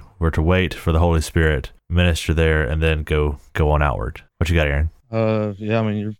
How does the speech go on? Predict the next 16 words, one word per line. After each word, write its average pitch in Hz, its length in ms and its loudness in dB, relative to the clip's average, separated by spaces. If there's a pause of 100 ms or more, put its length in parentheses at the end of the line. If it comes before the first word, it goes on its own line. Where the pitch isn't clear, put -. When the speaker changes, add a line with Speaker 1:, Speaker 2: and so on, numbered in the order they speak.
(140)
Speaker 2:
pretty 120 160 0
much 110 160 -6
summing 113 320 0
it - 20 2
up. 117 140 0
You 104 60 -4
know, 104 80 -2
t-, - 160 -12
speaking 107 400 -4
of 95 80 -6
the 95 80 -6
Greek, 104 320 -4
you 104 60 -10
know, 101 100 -6
just 98 120 -10
to 101 280 -4